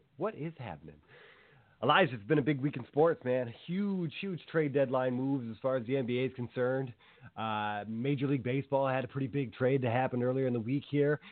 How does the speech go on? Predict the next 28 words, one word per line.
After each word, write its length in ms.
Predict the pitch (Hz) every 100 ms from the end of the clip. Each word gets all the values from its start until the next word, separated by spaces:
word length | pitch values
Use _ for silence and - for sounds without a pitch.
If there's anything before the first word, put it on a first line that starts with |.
| -
On 140 | 120 135
top 260 | 147 139
of 80 | 135
that, 120 | 139
I 120 | 147 143
don't 80 |
know 60 | 143
if 100 | 135
you 80 | 113
heard, 240 | 143 170
there's 160 | 117 107
kind 140 | 135 156
of 40 |
this 140 | 117 87
big 160 | 127 120
event 280 | 104 139
that 100 | 95
happens, 420 | 107 135 113 110 104
uh, 160 | 95
around 200 | 101 107
this 100 | 104 -
time 260 | 107 107
each 140 | 107 -
year. 240 | 107 120
And, 100 | 113
uh, 100 | 107
yeah, 200 | 104 135
the 120 | 131